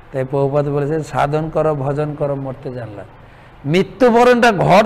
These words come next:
থেকে বাইরে করতে হবে, ঘরের লোক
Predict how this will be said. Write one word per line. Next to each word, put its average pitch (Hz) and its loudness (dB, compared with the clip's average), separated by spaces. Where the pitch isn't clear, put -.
থেকে 233 2
বাইরে 156 4
করতে 117 -6
হবে, 95 -6
ঘরের 160 4
লোক 202 2